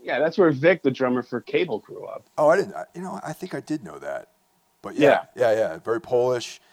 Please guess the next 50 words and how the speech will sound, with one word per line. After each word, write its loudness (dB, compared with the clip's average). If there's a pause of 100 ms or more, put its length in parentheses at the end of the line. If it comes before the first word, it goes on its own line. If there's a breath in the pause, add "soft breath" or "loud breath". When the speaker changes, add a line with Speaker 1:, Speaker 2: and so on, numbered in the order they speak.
(360 soft breath)
Speaker 2:
There 4
was, 4
like, 4
these -6
little 6
cool 6
spots. 0 (100)
Like, -6
there -6
was, -6
um, -4 (300)
Photoplay 2
video -6
store. -6
There -12
was, -16
like, -18
the -16
Garden, -6
which -18
is, -18
like, -18
this -16
organic, -14 (340)
you -20
know, -18
like, -20 (340)
uh, -14 (500)
grocery -14
store, -14
basically. -14 (1080 soft breath)
Very 2
few -10
restaurants, 0
but -14
the -10
ones -8
that, -2
that -14
were -8
there -4
were -10
kinda -12
cool. -8
And -14
th-, -16
no -2
one -2
lived -4
there. -18